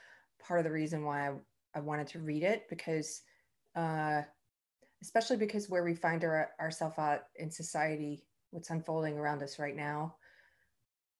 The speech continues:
you see a lot of people who are claiming that they are behaving, uh, in a morally just way, when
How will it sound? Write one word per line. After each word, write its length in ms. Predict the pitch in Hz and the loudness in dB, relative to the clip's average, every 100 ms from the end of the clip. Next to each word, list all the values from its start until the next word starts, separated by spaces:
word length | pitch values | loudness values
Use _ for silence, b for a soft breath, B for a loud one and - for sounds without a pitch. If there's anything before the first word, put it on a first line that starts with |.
| _ _ 180 | _ _ -8
you 80 | |
see 200 | 175 220 | -4 2
a 40 | 202 | 6
lot 220 | 180 175 | 8 6
of 180 | 180 - | 4 0
people 480 | - 180 175 160 160 | -8 -4 0 0 0
who 320 | 175 160 156 151 | 0 2 2 0
are 320 | 160 151 147 - | 0 0 -2 -4
claiming 560 | - 165 165 156 151 | 0 4 4 2 -2
that 200 | 147 143 | -2 -2
they 160 | - 151 | -2 0
are 360 | 151 147 147 - _ _ _ _ _ | 2 2 0 -6 _ _ _ _ _
behaving, 640 | 170 160 165 165 156 147 160 _ _ _ _ - | -6 0 2 2 0 -2 -6 _ _ _ _ -8
uh, 360 | 156 147 143 143 - _ _ - - - | -4 -2 -2 -6 -10 _ _ -20 -16 -4
in 140 | 170 | -2
a 60 | 160 | 2
morally 480 | 160 185 196 180 | 2 4 4 4
just 400 | 165 175 180 - | 2 2 2 0
way, 500 | 170 170 165 143 139 - _ _ _ _ _ _ _ - | 4 6 6 6 0 -6 _ _ _ _ _ _ _ -4
when 480 | 170 175 165 160 | 2 4 4 2